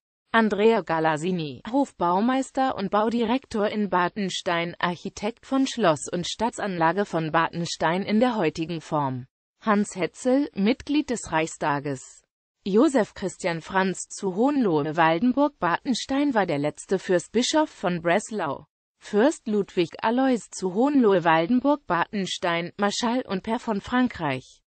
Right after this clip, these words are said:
Jakob Höfner, Uhrmacher und Leiter der Königlichen Bayerischen Orthopädischen Werkstätten, konstruierte Armprothesen für Ferdinand Sauerbruch.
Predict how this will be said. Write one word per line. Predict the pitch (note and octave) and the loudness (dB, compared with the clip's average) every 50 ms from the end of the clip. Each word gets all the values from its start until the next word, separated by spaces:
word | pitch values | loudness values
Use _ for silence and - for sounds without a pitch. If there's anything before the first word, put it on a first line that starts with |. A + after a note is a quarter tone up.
| _ _ _ _ | _ _ _ _
Jakob | - G3+ G3+ F#3 F#3+ - - G3 - - | 2 2 4 2 2 0 -2 -4 -2 -2
Höfner, | G#3+ G#3+ F3 - - E3+ D#3 E3 E3+ D#3+ - | -4 -4 -4 -4 -4 -4 -2 -2 -2 -4 -4
Uhrmacher | - B3 D4+ C#4 G#3+ F#3+ F3 F3 - - F#3+ F3 A#2 | 0 2 4 4 4 4 2 0 0 0 2 2 2
und | D#3+ F3+ E3 E3+ | 0 -4 -4 -2
Leiter | E3+ F3+ B3+ C#4 - C#4+ G#3+ | -2 -2 -2 -2 -2 -2 0
der | G3 F3 F3 | 0 -2 -2
Königlichen | - - A#3+ C4+ D4+ D#4+ D4+ - A#3+ A3+ G3+ - G#3 G3+ | -2 -2 0 0 0 -2 -4 -4 -6 -6 -4 -4 -2 0
Bayerischen | F#3 G#3+ B3+ D4 D4+ C#4+ C4+ - - A3 | 2 2 2 2 2 0 -2 -2 -2 -2
Orthopädischen | A3 - E3+ F3 - F#3+ E3 - F3 F3+ F3+ G#3 G3 G#3 - - G3 F3 D3+ | 0 0 0 -2 -2 -6 -6 -4 -2 -2 0 0 0 -2 -2 -2 -4 -2 0
Werkstätten, | E3 D#3 E3+ G3 - - - - A#3+ G#3+ - A#3+ B3 B3+ - - | 2 2 2 2 -2 -6 -4 -4 -4 -4 -4 -4 -6 -6 -6 -4
konstruierte | - G#3+ F#3 E3+ - - - F3+ D3+ A2+ F3+ F#3 - - - - | -2 -2 -2 -2 -2 -4 -4 -2 2 4 4 4 4 2 0 2
Armprothesen | - C4 C4 A3 A3+ - - G3 - - G3+ A3 A#3 A#3 C#4 D4 | 2 2 2 0 -2 0 -2 -2 -2 -2 -4 -4 -4 -4 -4 -6
für | C#4+ - - G#3 F#3+ | -6 -2 -2 -2 -2
Ferdinand | - - A3 B3 C4+ A#3 A#3+ G#3+ G3 F3 F3 F3 E3 | -2 -4 -2 -2 -2 0 0 0 0 0 -2 -4 -4
Sauerbruch. | - F3+ E3 D#3+ E3+ F3+ F3 E3+ C#3+ C#3+ C3+ B2+ - - - _ | -4 -2 0 0 0 0 0 0 0 0 0 -2 -4 -10 -18 _